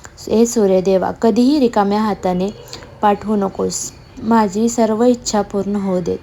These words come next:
मित्रांनो, तुम्हाला हा व्हिडिओ कसा वाटला? आवडला असेल तर नक्कीच लाईक करा,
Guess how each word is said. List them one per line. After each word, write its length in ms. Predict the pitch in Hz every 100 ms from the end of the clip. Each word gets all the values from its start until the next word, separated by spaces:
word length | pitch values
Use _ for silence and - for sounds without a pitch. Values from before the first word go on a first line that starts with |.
| - - - - -
मित्रांनो, 580 | 220 247 247 220 190 202 233
तुम्हाला 360 | 226 240 277
हा 220 | 302 254
व्हिडिओ 320 | 208 202 190 202
कसा 240 | 240 233 269
वाटला? 420 | 226 180 180 180 - - - - - -
आवडला 440 | 214 208 226 233 240
असेल 640 | 247 247 247 226 240 -
तर 100 | 254
नक्कीच 560 | 269 269 - - 349 311
लाईक 260 | 214 208 -
करा, 240 | 240 170